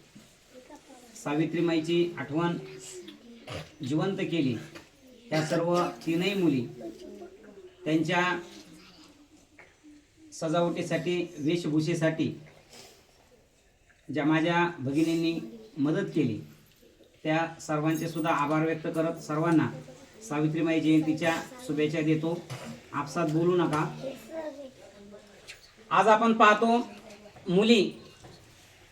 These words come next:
विमानाच्या वैमानिक होऊन पक्ष्यासारखं उडत आहेत. आज मुली पाणबुडी चालवत असताना माशासारखं खोलवर समुद्राच्या पाण्यामध्ये जाऊन पोहत आहेत.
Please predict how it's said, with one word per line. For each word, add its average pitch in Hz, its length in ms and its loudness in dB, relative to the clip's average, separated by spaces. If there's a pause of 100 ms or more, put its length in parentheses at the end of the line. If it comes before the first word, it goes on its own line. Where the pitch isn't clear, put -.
(220)
विमानाच्या 226 680 6 (140)
वैमानिक 214 580 4
होऊन 185 420 2 (360)
पक्ष्यासारखं 220 600 2
उडत 208 320 4
आहेत. 147 220 2 (1500)
आज 190 220 4
मुली 220 360 4 (1300)
पाणबुडी 214 440 4
चालवत 220 380 4
असताना 226 520 4 (880)
माशासारखं 220 880 4
खोलवर 214 360 6 (260)
समुद्राच्या 220 560 4
पाण्यामध्ये 214 520 2
जाऊन 214 280 2
पोहत 214 320 2
आहेत. 135 220 2